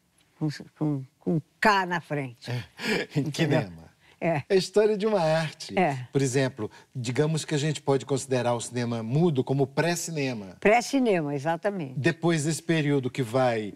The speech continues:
Speaker 2: do
Speaker 1: De
Speaker 2: filme
Speaker 1: trinta.
Speaker 2: até o digital, é o
Speaker 1: Exa-, é,
Speaker 2: cinema.
Speaker 1: é o cinema.
Speaker 2: Depois é o pós-cinema.
Speaker 1: Depois é o pós-cinema. É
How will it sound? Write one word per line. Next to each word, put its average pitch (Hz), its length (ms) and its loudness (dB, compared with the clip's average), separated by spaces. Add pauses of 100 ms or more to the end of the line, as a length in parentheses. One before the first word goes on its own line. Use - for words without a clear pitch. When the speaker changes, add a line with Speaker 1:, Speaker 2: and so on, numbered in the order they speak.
(160)
Speaker 2:
do 147 300 2
Speaker 1:
De 170 120 6
Speaker 2:
filme 233 340 6
Speaker 1:
trinta. 185 240 4
Speaker 2:
até 202 60 8
o 190 80 6
digital, 147 760 2
é 202 80 4
o - 20 8
Speaker 1:
Exa-, 147 140 4
é, 185 100 4
Speaker 2:
cinema. 160 420 2
Speaker 1:
é 196 40 4
o 196 80 2
cinema. 165 420 0
Speaker 2:
Depois 180 340 4
é 196 60 8
o 190 40 4
pós-cinema. 180 600 -2
Speaker 1:
Depois 196 360 2
é 208 40 4
o 196 40 0
pós-cinema. 185 680 -6
É 196 60 -2